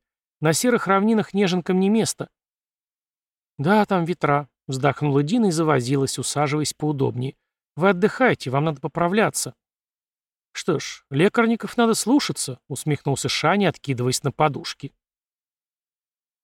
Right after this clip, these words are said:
С улицы донесся переливчатый звон главных часов столицы. Наступила полночь.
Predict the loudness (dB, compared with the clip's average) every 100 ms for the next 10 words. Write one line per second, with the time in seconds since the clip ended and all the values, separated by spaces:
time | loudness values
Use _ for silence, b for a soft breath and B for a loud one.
0 | _ _ _ _ -2 2 2 2 2 4
1 | 2 0 -2 0 0 -2 -4 -4 -2 0
2 | 0 0 2 2 2 -2 -4 -6 -4 -6
3 | -2 0 0 -4 -6 -8 _ _ _ _
4 | _ -8 -4 0 2 0 0 0 0 -2
5 | -8 -12